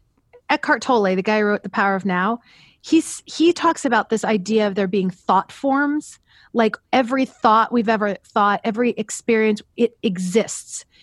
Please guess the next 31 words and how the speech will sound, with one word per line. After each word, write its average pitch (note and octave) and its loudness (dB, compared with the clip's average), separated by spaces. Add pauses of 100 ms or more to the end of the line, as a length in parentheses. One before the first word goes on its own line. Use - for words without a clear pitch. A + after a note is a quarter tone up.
(160)
It's, G3+ -8
like, A#3+ 0
out A3+ 0
there. - -8 (240)
And, A3 2
and A3+ 2
if A#3 -2
your B3 2
radio B3 4
signal G#3 -2
is F#3+ -4
tuned E4+ 0
to A#3 -2
it, G#3 2
you'll G3+ -2
pick - -6
it A3 0
up. - -6 (520)
So C#4 2
I C#4 2
sometimes F4 0
think D4 -4
that, B3+ 0
like, G#3+ 0 (100)
old B3 2
versions G#3+ -2
of F#3 -10
people F3+ -4
that F#3+ -6
get G#3 -6
stuck - -4